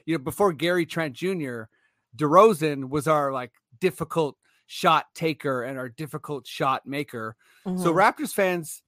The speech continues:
Speaker 1: you know, you're really familiar with this. He, he spent more time honing his game in San Antonio.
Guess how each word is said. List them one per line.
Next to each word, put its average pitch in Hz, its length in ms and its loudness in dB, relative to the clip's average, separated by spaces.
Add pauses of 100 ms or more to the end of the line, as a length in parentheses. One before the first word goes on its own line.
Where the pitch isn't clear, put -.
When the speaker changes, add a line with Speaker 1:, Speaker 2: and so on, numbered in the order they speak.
Speaker 1:
you 190 100 -6
know, 196 220 0
you're 180 180 0
really 208 200 4
familiar 175 480 -2
with 117 160 -12
this. 110 440 -12
He, 147 460 -2 (580)
he 170 120 -14
spent 160 280 -2
more 165 220 2
time 175 340 0
honing 170 320 0
his 156 140 -4
game 165 260 -2
in 160 80 -6
San 156 240 -4
Antonio. 151 680 -4